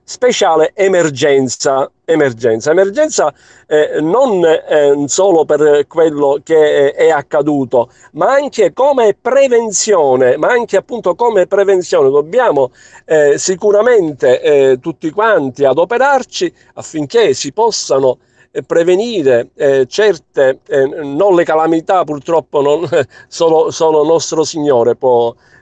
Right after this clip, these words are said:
eh, può farlo, ma eventualmente di, eh, cercare di, eh,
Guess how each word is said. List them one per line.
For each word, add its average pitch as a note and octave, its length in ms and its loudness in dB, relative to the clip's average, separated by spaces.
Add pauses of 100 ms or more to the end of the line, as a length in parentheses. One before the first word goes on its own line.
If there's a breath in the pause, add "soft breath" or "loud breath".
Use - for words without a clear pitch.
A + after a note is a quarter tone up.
eh, C3+ 340 0
può C#3 140 0
farlo, A#2+ 520 -4
ma A#3+ 320 -2
eventualmente F#3 840 -2
di, F3+ 280 -6
eh, D3 260 0
cercare D3+ 600 -2
di, D#3+ 260 -6
eh, D3+ 280 -4